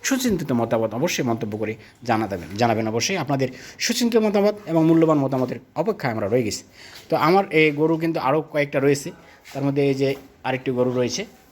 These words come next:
এটা কিন্তু মিক্সড শাহিওয়াল এবং দেশালের কম্বিনেশন, একটি সুন্দর গরু। পাশাপাশি আরেকটি কিন্তু মোটামুটি ভালো কোয়ালিটি একটা শাহিওয়াল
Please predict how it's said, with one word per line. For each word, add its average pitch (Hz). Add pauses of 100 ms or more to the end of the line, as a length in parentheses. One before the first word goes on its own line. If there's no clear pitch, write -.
(640)
এটা 135
কিন্তু 135 (320)
মিক্সড 175 (100)
শাহিওয়াল 139 (140)
এবং 127
দেশালের 123
কম্বিনেশন, 214
একটি 151
সুন্দর 131
গরু। 131 (460)
পাশাপাশি 170
আরেকটি 143
কিন্তু 143 (340)
মোটামুটি 202
ভালো 160
কোয়ালিটি 160
একটা 143
শাহিওয়াল 160